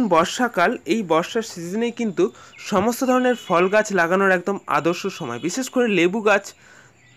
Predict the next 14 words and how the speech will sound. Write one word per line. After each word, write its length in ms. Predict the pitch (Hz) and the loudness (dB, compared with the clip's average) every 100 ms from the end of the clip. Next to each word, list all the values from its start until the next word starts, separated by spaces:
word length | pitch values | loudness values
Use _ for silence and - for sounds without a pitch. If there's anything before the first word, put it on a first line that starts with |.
| _ _ - | _ _ -10
খুব 160 | - 208 | -8 -6
ভালো 300 | 143 165 180 | -4 0 2
হয় 200 | 180 196 - | 2 -2 0
এই 160 | 160 | 2
সময় 340 | 165 - 147 151 | 2 -2 -8 -6
লাগালে। 380 | 120 107 - - _ _ _ _ _ - - _ - - - - - - - | -8 -10 -16 -20 _ _ _ _ _ -20 -20 _ -20 -20 -20 -20 -20 -12 0
এইবার 300 | 226 302 339 | 4 6 6
আসি 260 | 330 - 269 277 | 6 2 -2 -2
কোন 180 | - 240 254 | 0 2 4
জায়গায় 400 | 185 180 190 226 | 4 4 4 2
আমরা 200 | 214 214 | 2 2
গাছটিকে 420 | 175 165 - 185 175 | 2 0 0 -2 0
লাগ-, 340 | 139 127 120 - - - | 2 0 -2 -20 -14 -4
রাখবো। 340 | 151 160 139 | -2 -2 -4